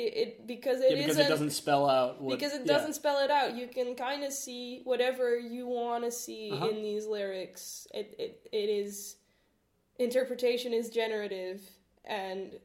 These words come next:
Speaker 1: the interpretation that you have of, of these lyrics is valid, as valid as anyone else's, because, you know, you're the one reading it, you're the one listening,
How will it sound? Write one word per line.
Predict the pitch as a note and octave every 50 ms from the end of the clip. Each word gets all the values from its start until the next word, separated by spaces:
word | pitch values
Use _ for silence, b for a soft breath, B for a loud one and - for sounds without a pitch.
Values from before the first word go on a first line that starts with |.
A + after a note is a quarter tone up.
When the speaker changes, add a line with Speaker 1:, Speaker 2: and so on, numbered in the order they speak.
| _ _ _ _ _ _ _ _ _ _ - - G#3+
Speaker 1:
the | G#3 G#3+ G#3 G#3 - - - _ _ _ _ -
interpretation | A#3 A3+ A3 A3 G#3+ G#3+ - A3+ G#3 G#3+ A3+ G#3+
that | G#3+ G#3 G3+
you | A3+ G#3+ G#3 A3
have | G#3+ G#3 G3+ G3 G3 G3 G3
of, | G3 G3 G3+ G3 - -
of | - G#3 G3 G3 G3
these | G#3 G3+ G3 F#3+ G3 F#3+ - - - - _ _ -
lyrics | - A3 G3+ F#3+ F#3+ G3 F#3 F#3 - - -
is | - G3 G3 G3 G3 G3 G3
valid, | F#3+ G3 G3+ F#3+ F#3 F#3+ F#3 F#3+ F#3+ F#3 F#3 - - -
as | G#3 G3+ G3+ G3+
valid | G3+ G3+ G3 F#3+ F#3+ G3 F#3+ F#3+
as | F#3+ F#3+ G3
anyone | G3 G3 G3 F#3+ F#3+ F#3+ F#3+ F#3+ F#3
else's, | - - F3+ F3+ F3+ F#3 - G3 F3+ F3+ F3 F3 F#3 - - _ b b b b b b b b b b b _ _ _ _ _ _ _ _ _
because, | - G3+ G3 G3 G3+ G3+ G3 F#3 F#3 F#3 F#3+
you | G#3 G3+ F#3
know, | F3+ F3+ F3+ F#3 F#3 F3+ - -
you're | G3+ G#3 A3 A3
the | G#3 G#3
one | G3 F#3+ G3 F#3 F#3
reading | F#3 F#3 G3+ G#3 G3 F#3 E3+
it, | F3 F3+ - -
you're | F#3 F#3 G3+ G#3
the | G3+ G3+
one | G3 F#3+ F#3+ F#3 F#3
listening, | F#3 G3 G3 F#3+ - F#3+ F3+ F3 F3 F3 F3 F3 F3+